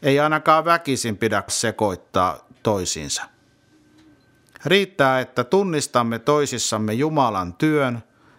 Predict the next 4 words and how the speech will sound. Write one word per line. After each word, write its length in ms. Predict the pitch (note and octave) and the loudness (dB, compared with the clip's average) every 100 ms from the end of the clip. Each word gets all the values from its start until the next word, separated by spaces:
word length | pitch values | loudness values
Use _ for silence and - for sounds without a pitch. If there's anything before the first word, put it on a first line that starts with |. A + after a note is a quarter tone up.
| _ | _
ja 100 | B2 | -2
iloitsemme 680 | D#3 E3 D3 B2+ B2+ A2 G2 | 2 2 2 0 -2 -2 -2
siitä 380 | G#2 F#2+ G#2 A2+ | -2 -2 -2 0
vilpittömästi. 1000 | A#2+ F2 D#2+ - D2+ C2 - - - | 0 -2 -10 -8 -8 -6 -8 -8 -12